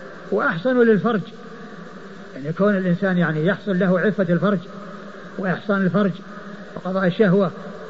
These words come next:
وقضاء الوطر، فيكون بذلك ظفر بمطلوبه وعلى وجه، على، على الوجه المشروع،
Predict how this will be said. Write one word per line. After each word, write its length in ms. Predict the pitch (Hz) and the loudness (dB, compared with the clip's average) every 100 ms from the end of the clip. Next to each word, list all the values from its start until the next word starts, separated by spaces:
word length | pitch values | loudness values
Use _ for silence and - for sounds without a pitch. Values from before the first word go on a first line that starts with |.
| - - - | -14 -14 -10
وقضاء 380 | 180 180 180 185 | -6 0 2 4
الوطر، 440 | 196 226 208 175 - - - - - - - | 2 4 2 0 -6 -14 -14 -14 -14 -16 -8
فيكون 440 | 175 190 180 196 180 | 2 2 4 0 2
بذلك 640 | 170 185 185 175 175 170 - - - - - - | 4 4 4 4 4 2 -2 -14 -16 -16 -16 -4
ظفر 360 | 190 214 190 180 | 0 2 2 2
بمطلوبه 800 | 175 175 175 214 247 233 233 247 - - - - - - | 2 0 2 4 4 4 4 0 -6 -12 -12 -14 -14 -6
وعلى 1080 | 175 190 202 185 170 170 - 190 190 175 180 | 2 4 4 2 2 -2 -2 0 2 4 4
وجه، 440 | 220 180 160 180 | 4 4 4 2
على، 180 | 175 190 | 2 0
على 140 | 202 180 | 2 2
الوجه 260 | 202 185 | 4 4
المشروع، 460 | 190 180 175 233 254 | 4 2 6 4 4